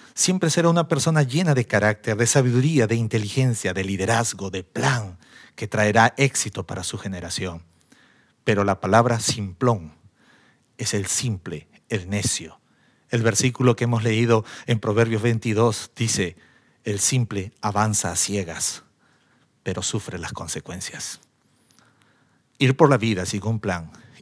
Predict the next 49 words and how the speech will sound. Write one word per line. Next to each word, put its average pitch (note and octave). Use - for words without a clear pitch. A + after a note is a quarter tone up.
ir D#3
por F3
la D#3+
vida C#3
sin B2+
ten-, B2
de-, A#2
sin -
haber C3
desarrollado C3+
la A2+
personalidad, A#2+
el A#2+
carácter A2+
que -
Dios C#3
quiere, C3+
sin F#3
haber E3+
andado D#3+
con D#3
el C#3
deseo D#3+
de D#3+
poder C#3+
desarrollar D#3
liderazgo. D3
Por F#3+
favor, D3+
como D#3+
diríamos F3
aquí D#3
en F3+
el E3+
Perú, D3+
es F3
la E3+
hora G3
de F#3+
tomar F3
la F#3+
sartén F#3
por F#3+
el B2+
mango. B2
Necesitamos D#3
ser F3+
gente F#3+
prudente D#3